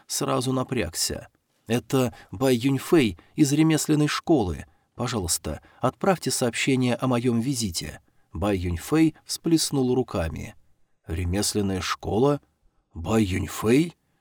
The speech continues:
Все охранники одновременно напряглись. Они с любопытством переглянулись, прежде чем один из охранников повернулся, чтобы войти в поместье первым.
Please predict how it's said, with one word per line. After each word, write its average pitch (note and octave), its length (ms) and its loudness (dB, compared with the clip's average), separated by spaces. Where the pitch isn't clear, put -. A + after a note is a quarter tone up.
Все - 300 0
охранники C#3 640 0
одновременно A2 920 2
напряглись. G2+ 760 -2
Они A#2 300 2
с - 100 -2
любопытством D3 720 2
переглянулись, D3+ 840 2
прежде G#2+ 380 2
чем A#2 260 0
один A2+ 300 0
из G2+ 80 0
охранников C3+ 720 0
повернулся, A#2+ 680 0
чтобы C#3 300 -2
войти B2 380 0
в - 100 -18
поместье F#2+ 600 -2
первым. E2+ 640 -4